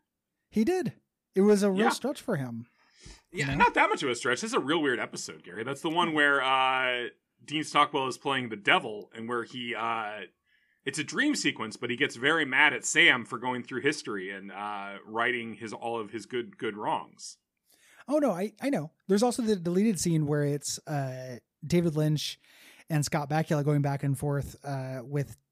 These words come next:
Speaker 1: Scott Bakula going, "Oh, boy." And then David Lynch going, "Oh, boy." And them just doing that for, like, ten minutes. Him
Speaker 2: Yeah,
Speaker 1: trying to
Speaker 2: while
Speaker 1: get
Speaker 2: the,
Speaker 1: him to
Speaker 2: while
Speaker 1: overcorrect.
Speaker 2: those malevolent Woody Woodpecker dolls just watch from the background.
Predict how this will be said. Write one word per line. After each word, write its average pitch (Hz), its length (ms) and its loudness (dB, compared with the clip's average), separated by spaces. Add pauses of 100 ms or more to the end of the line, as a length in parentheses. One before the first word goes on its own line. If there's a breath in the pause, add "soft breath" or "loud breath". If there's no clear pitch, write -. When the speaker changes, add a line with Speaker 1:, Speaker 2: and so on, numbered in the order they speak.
Speaker 1:
Scott 160 240 0
Bakula 147 280 2
going, 131 200 -2 (300)
"Oh, 143 120 4
boy." 113 240 2 (420 soft breath)
And 160 100 4
then 156 60 6
David 147 220 2
Lynch 139 160 -2
going, 127 240 -4 (180)
"Oh, 160 80 0
boy." 139 380 0 (460 soft breath)
And 170 140 4
them 180 140 6
just 165 160 2
doing 160 240 4
that 147 300 -4
for, 131 320 -8
like, 139 140 -8
ten 143 220 0
minutes. - 480 -6 (180)
Him 151 100 4
Speaker 2:
Yeah, 170 100 8
Speaker 1:
trying 139 120 4
to 147 40 4
Speaker 2:
while 170 100 8
Speaker 1:
get - 40 2
Speaker 2:
the, 175 60 6
Speaker 1:
him 131 60 2 (100)
to 170 60 0
Speaker 2:
while 180 100 6
Speaker 1:
overcorrect. 160 420 2
Speaker 2:
those 143 100 -6
malevolent 175 460 4
Woody 147 180 2
Woodpecker 135 480 0
dolls 101 320 -8
just - 220 -10
watch 107 260 -2
from 104 140 -10
the 95 60 -10
background. 92 600 -12